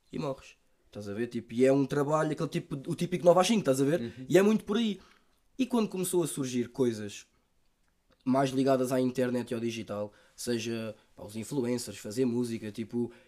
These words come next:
Speaker 1: é um, é um trabalho, no fundo, muito instável. Porque tu nunca sabes, porque isto é como uma maré, mano, tipo, tu, como um elevador, mano, tu hoje estás em cima, amanhã podes estar cá em baixo, estás a ver? Tu não, tu nunca consegues prever isso. E, e foi complicado para a minha família entender, primeiro,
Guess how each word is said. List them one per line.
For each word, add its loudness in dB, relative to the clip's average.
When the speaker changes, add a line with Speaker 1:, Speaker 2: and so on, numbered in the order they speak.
Speaker 1:
é 2
um, 2
é 2
um 2
trabalho, 4
no 0
fundo, 0
muito 0
instável. -2
Porque -2
tu 2
nunca 2
sabes, 0
porque -8
isto -4
é -4
como -2
uma 0
maré, -2
mano, -2
tipo, -4
tu, 0
como 2
um 8
elevador, 4
mano, 4
tu 2
hoje 6
estás 10
em 4
cima, 2
amanhã 6
podes 0
estar 0
cá 2
em 2
baixo, 2
estás 0
a 4
ver? 0
Tu 0
não, 4
tu -2
nunca 2
consegues -2
prever -2
isso. -2
E, 4
e 0
foi 2
complicado 4
para 6
a 8
minha 2
família 2
entender, 4
primeiro, 2